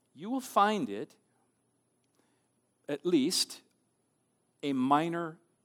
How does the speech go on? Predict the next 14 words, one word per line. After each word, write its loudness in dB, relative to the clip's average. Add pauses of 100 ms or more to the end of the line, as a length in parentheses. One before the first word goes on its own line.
(340)
battle -2 (1200)
to -6
respond -4 (1000)
affirmatively. -6 (1900)
But -4 (140)
isn't 0 (260)
the -4
real 0 (280)
battle -2 (1300)
a -16
fight -4 (100)
for -14
faith? -8 (1400)
Isn't 0